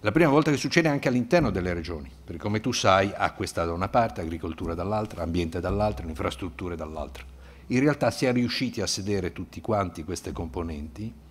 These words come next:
assieme alle agenzie regionali che hanno formato gli hub regionali, per quanto ci riguarda il monitoraggio e gli elementi di analisi, perché poi c'è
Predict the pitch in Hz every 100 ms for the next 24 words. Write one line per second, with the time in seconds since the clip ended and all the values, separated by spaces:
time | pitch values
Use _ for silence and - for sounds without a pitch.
0 | - - - - 113 - 151 135 95 87
1 | 92 85 92 87 85 85 101 87 87 80
2 | - 87 101 95 87 87 107 127 92 90
3 | 90 85 87 95 85 78 - - - -
4 | - - - 104 - 156 131 - 107 135
5 | 95 82 87 95 92 87 80 98 95 82
6 | 80 82 76 - - - - - 143 131
7 | 104 101 95 98 87 87 85 87 76 78
8 | 85 120 - 85 82 90 87 87 78